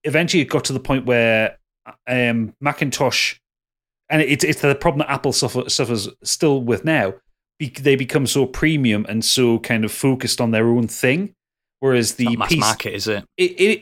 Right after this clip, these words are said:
Speaker 1: it, it is mass market because they're very popular, but the P C became very modular and very homebrew and do it yourself.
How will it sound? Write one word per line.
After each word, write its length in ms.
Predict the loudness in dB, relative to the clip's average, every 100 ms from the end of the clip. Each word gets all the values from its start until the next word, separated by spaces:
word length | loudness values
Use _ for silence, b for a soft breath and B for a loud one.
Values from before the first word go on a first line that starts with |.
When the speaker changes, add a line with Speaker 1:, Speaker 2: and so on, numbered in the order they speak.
| -6
Speaker 1:
it, 200 | -4 -6
it 140 | -2
is 180 | -4 0
mass 220 | 0 0
market 340 | -2 -4 -6 -8
because 220 | -4 -4
they're 160 | -2 0
very 180 | 2
popular, 400 | 0 -4 0 0
but 260 | 0 -2 -4 _ _ _
the 80 | -6
P 200 | -2 0
C 240 | 0 0
became 440 | 0 -4 2 2 4
very 220 | 2 2
modular 580 | 4 2 2 2 4 2
and 100 | 4
very 200 | 2 4
homebrew 520 | 4 2 2 2 4
and 120 | 2
do 140 | 2 2
it 100 | 0
yourself. 520 | -2 0 0 -4